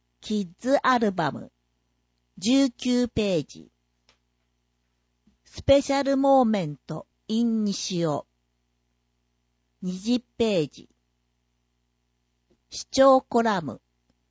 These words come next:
休日診療案内。二十一ページ。街のニュース。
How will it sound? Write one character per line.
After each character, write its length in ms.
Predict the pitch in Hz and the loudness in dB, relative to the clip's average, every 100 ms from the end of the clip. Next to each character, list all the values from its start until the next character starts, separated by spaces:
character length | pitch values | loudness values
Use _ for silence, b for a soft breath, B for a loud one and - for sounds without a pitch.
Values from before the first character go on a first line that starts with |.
| _ _ _ _ _ _ _ _ _ | _ _ _ _ _ _ _ _ _
休 260 | - 285 285 | -2 0 0
日 340 | 277 247 262 | -4 -6 -8
診 440 | 247 254 254 254 | -6 -4 -2 -2
療 340 | 240 240 240 240 | 0 2 2 0
案 300 | 226 226 208 | -2 -2 -2
内。 300 | 160 143 - _ _ _ _ _ _ _ _ - | -6 -10 -14 _ _ _ _ _ _ _ _ -4
二 180 | 262 240 | -2 0
十 240 | 233 185 | -2 -2
一 280 | 147 - - | -4 -10 -12
ペ 300 | - 226 175 | -4 -2 0
ー 60 | 143 | -4
ジ。 220 | - _ _ _ _ _ _ _ _ _ _ _ _ _ _ _ _ _ | -12 _ _ _ _ _ _ _ _ _ _ _ _ _ _ _ _ _
街 420 | 196 202 196 - 277 | -6 -4 -4 -2 0
の 220 | 277 277 | 4 4
ニ 240 | 262 254 | 6 6
ュ 20 | 208 | 4
ー 40 | |
ス。 320 | - - 127 | 0 -12 -16